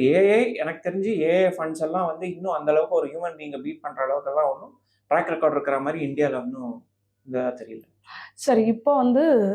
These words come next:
Speaker 2: மியூச்சுவல் ஃபண்ட் or ஸ்டாக் மார்க்கெட் எது பெஸ்ட் இன்வெஸ்ட்மெண்ட் ஸ்கீமா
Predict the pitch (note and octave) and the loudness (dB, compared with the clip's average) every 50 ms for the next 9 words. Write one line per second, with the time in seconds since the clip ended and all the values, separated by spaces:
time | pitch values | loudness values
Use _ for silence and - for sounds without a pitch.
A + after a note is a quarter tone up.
0 | A#3 - - _ _ _ C4 C4 D4 C#4 D#4 C#4 - D4 D#4+ E4 E4 - - _ | -4 -6 -10 _ _ _ 2 2 4 4 2 0 2 2 2 2 0 -2 -10 _
1 | _ - - A3+ - - - A#3 A3 A3 - G#3 G3+ G3 - - - B3 C4+ C#4 | _ -4 -2 -2 -2 0 0 0 0 0 0 -2 -4 -4 -6 -4 0 0 2 4
2 | F4+ C4+ G#3 F#3 A#3 A3+ - - D4 A#3+ G#3+ G3+ G3 - G#3+ G3+ G3 - - - | 4 4 4 4 4 2 2 2 2 4 4 2 0 0 -2 -2 -2 -4 -8 -6
3 | - A3+ A3 A3 A3 | -4 -4 -4 -4 -6